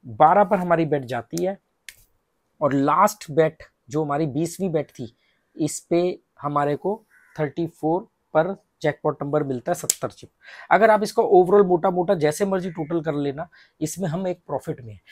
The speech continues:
मैं इस तरीके से play करता हूँ, हालांकि ये भी proper सही तरीका नहीं है। इसमें मैं क्या करता हूँ, अपने amount को चार हिस्सों में बांटता हूँ।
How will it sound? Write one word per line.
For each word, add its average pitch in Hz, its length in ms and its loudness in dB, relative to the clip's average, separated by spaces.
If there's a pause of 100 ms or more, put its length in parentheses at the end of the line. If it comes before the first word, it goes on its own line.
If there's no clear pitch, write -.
(160)
मैं 208 120 4
इस - 240 -2
तरीके 202 280 4
से 196 120 -2
play 175 260 2
करता 156 260 -2
हूँ, 190 100 -4
हालांकि 180 500 -2
ये 156 140 4
भी 202 80 4
proper 170 340 2
सही 190 180 -2
तरीका 170 340 0
नहीं 160 220 -2
है। 208 80 -4
इसमें 175 240 -6
मैं 165 100 0
क्या 175 140 0
करता 170 240 -2
हूँ, 165 60 -6
अपने 175 120 0
amount 151 360 2
को 175 100 -2
चार 156 260 2
हिस्सों 156 240 -2
में 156 120 0
बांटता 117 300 -6
हूँ। 101 100 -14